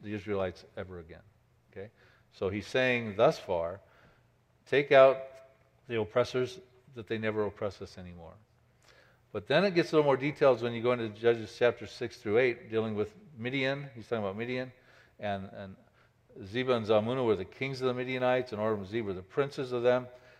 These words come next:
And he's drawn our attention to Gideon and his three hundred man army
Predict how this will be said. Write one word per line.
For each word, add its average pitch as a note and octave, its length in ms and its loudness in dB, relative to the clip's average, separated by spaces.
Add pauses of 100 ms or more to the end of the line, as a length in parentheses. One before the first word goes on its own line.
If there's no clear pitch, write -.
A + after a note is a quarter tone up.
(200)
And G#2+ 180 -2
he's G#2 140 -6
drawn C#3+ 160 4
our D3+ 80 6
attention C3+ 400 -4
to A#2 180 2 (100)
Gideon A#2+ 380 -2
and F2+ 140 -14
his G2 140 -12
three C3 140 -6
hundred B2 240 -6
man A#2+ 180 -2
army A#2+ 320 -2